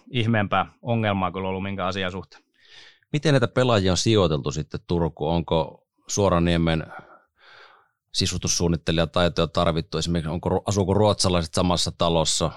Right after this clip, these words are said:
Speaker 2: venäläiset, jenkit? Miten, miten asia on hoidettu?
Speaker 1: No joo, tietenkin sekin vaatii aina vähän suunnittelua ja mietintää, että miten, miten logistisesti saadaan. Kuitenkin tässä on myös sen pelaajan lisäksi on tyttöystäviä ja perheitä monta kertaa, että siinä on se ihan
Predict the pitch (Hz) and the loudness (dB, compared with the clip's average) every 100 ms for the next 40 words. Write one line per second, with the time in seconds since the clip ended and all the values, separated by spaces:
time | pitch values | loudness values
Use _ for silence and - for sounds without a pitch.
0 | - - 87 85 78 73 76 - 82 73 | -10 -2 0 2 2 0 -2 -2 -2 -2
1 | - 87 92 85 - - _ _ 92 - | -4 -2 0 0 -2 -20 _ _ -6 -2
2 | 85 82 85 80 76 - - - - _ | -2 0 0 2 -2 -2 0 -2 -2 _
3 | _ _ _ _ _ _ 143 156 175 175 | _ _ _ _ _ _ 2 6 6 6
4 | 170 151 147 147 - 143 147 147 135 123 | 4 4 2 0 -6 -2 2 4 4 4
5 | 123 123 120 120 117 - 254 - 123 110 | 4 4 4 2 0 -4 -10 -2 0 0
6 | - 104 104 101 113 107 101 101 98 92 | 0 0 2 2 2 2 0 0 -2 -2
7 | 110 110 104 - 113 117 113 123 156 147 | -2 -2 -4 -4 -2 0 0 2 2 2
8 | 110 - 127 139 127 123 120 104 - 123 | -2 0 0 2 4 4 2 0 -6 -4
9 | 117 107 110 - 113 - 113 123 120 - | -2 -2 -4 -2 -2 -2 -2 0 0 -4
10 | - - - - 117 113 127 127 120 123 | -12 -20 -20 -6 -2 2 4 4 4 4
11 | 127 - 113 - - 120 - 120 - 117 | 2 2 0 -2 -4 -4 0 0 0 0
12 | 113 127 123 113 107 107 104 104 110 104 | 0 0 0 0 0 0 0 0 -2 -2
13 | 98 98 107 104 107 104 | -4 -4 -4 -4 -2 0